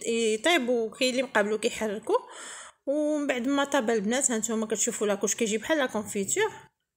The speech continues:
كيجي هكا جولي لان فيه داك الجيلاتين. آه، غنخويه فوق من ديك لا كريم ديالي وغنيطاليه.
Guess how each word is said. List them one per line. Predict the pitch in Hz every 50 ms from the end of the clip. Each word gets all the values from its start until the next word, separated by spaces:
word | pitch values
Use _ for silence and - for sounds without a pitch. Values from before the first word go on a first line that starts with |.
| -
كيجي | - 247 240 196 214 254
هكا | 294 339 339 - 254 226
جولي | 220 208 247 302 302 226 208 240
لان | 196 - - - 202 196 196
فيه | 196 - 185
داك | 175 185 185 214
الجيلاتين. | 175 196 180 175 170 165 165 170 - - - 415 466 - - - - - - - - - - - - -
آه، | - 196 202 202 202 196 196 196 196 196
غنخويه | 220 294 359 330 - - 269 269 254 240 208 185 202 190 185
فوق | 185 - - 208 -
من | 226 208 202
ديك | 196 202 202
لا | 196 180
كريم | 175 - - - 180 175 170
ديالي | 170 180 160 165 170 202 302 403
وغنيطاليه. | 381 339 294 233 - 208 208 202 - 185 170 170 196 277 392 370 269 240 - -